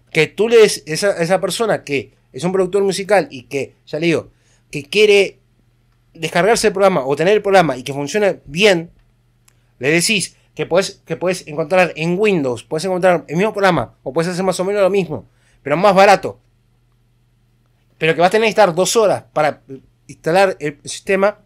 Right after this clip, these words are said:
¿bien? Te va a decir, "No, no quiero". ¿Por qué te va a decir, "No, no quiero"? Porque yo, porque va, va a preferir pagar. Ella, es, es, es así como funciona. Yo a veces es preferible, hay ciertas personas que prefieren pagar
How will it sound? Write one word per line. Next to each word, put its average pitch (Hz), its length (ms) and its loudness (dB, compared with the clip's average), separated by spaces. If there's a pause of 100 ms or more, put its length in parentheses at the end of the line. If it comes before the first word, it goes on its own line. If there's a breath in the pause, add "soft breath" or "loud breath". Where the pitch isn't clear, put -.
(400)
¿bien? 175 220 -2
Te 175 60 -6
va 170 80 2
a - 20 2
decir, 185 180 -2
"No, 185 300 4
no 156 160 -4
quiero". 202 320 0 (880)
¿Por 151 100 -4
qué 196 80 2
te 233 60 6
va 233 60 6
a - 20 0
decir, 208 160 2
"No, 196 180 0
no 190 100 -2
quiero"? 220 360 0 (340 soft breath)
Porque 156 200 -2
yo, 208 120 2 (260)
porque 160 280 -2
va, 196 100 2
va 185 220 0
a 185 40 -2
preferir 185 580 -4 (100)
pagar. 208 480 4 (1300)
Ella, 160 300 -8
es, - 240 -8
es, - 260 -10
es 170 160 -8
así 208 200 -6
como 202 180 0
funciona. 143 380 -4 (200)
Yo 214 180 -2
a 208 80 2
veces 202 220 -4 (260)
es 147 140 -8
preferible, 175 720 -2 (540)
hay 143 100 -10
ciertas 202 240 -2
personas 196 300 -2
que 170 100 -6
prefieren 175 460 -2
pagar 190 380 2